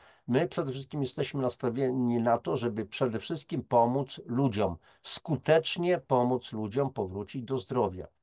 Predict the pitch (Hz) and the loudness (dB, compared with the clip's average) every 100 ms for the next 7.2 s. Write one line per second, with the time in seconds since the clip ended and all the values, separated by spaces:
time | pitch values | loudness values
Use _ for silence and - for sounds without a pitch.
0 | _ _ _ _ _ 127 135 - 160 131 | _ _ _ _ _ 2 4 4 2 2
1 | 120 127 127 131 - 170 165 160 196 - | 0 2 2 2 -2 0 0 4 2 4
2 | 139 - 123 120 117 123 113 95 85 - | 0 0 0 0 0 2 2 2 -8 -16
3 | _ _ _ _ _ _ _ _ _ _ | _ _ _ _ _ _ _ _ _ _
4 | _ _ _ - 160 220 196 165 202 208 | _ _ _ 4 6 6 6 6 6 6
5 | 214 214 247 247 - 127 - 104 92 98 | 4 4 4 4 4 -4 -4 -4 -6 -10
6 | - - _ - 190 214 226 175 - 127 | -12 -18 _ 4 6 8 8 6 6 4
7 | 123 123 | 4 4